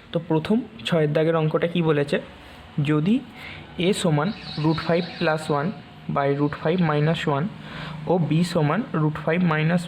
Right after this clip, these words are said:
one by root five plus one হয়, তাহলে আমাদের বলেছে এ স্কয়ার মাইনাস এবি প্লাস বি স্কয়ার by এ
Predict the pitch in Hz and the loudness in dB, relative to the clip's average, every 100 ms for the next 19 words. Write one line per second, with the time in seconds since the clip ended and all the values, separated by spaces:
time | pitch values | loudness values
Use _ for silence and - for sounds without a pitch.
0 | 185 254 - - - - 151 165 156 151 | 0 -2 -6 -20 -16 -4 0 2 0 -2
1 | - 175 - - 156 180 180 - 143 143 | -4 -4 -4 -6 -2 -2 -4 -4 -2 -2
2 | 214 - - - - - - - - - | -4 -10 -20 -20 -20 -20 -20 -20 -16 -4
3 | 160 143 185 - - - - - 147 170 | 0 0 -2 -10 -16 -16 -12 -4 -2 0
4 | 175 165 180 175 156 151 151 - - 151 | 2 2 2 2 2 2 0 -2 -2 0
5 | 147 - 165 175 175 160 160 160 160 143 | 0 0 0 2 2 2 2 0 0 0
6 | 151 311 - - - - - - - - | 2 -2 -4 -18 -20 -20 -20 -20 -20 -4
7 | 151 160 156 151 147 165 185 151 185 311 | 0 0 2 0 0 0 0 0 -2 -4
8 | - | -2